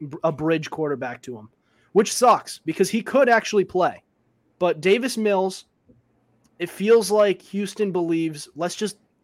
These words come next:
keep him out there for a few years. We'll build the team around him. And then when we find our guy in the draft, we'll go and take him and replace Davis Mills with him," which sucks, again, because maybe he can play, 'cause he did show some promise. He had tremendous improvement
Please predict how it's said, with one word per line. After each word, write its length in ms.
keep 220
him 120
out 200
there 160
for 160
a 60
few 200
years. 320
We'll 120
build 300
the 80
team 300
around 460
him. 180
And 100
then 160
when 140
we 100
find 380
our 80
guy 260
in 80
the 60
draft, 380
we'll 80
go 180
and 100
take 240
him 220
and 100
replace 440
Davis 340
Mills 260
with 120
him," 220
which 220
sucks, 460
again, 460
because 300
maybe 240
he 100
can 260
play, 360
'cause 140
he 80
did 180
show 180
some 320
promise. 520
He 100
had 120
tremendous 560
improvement 600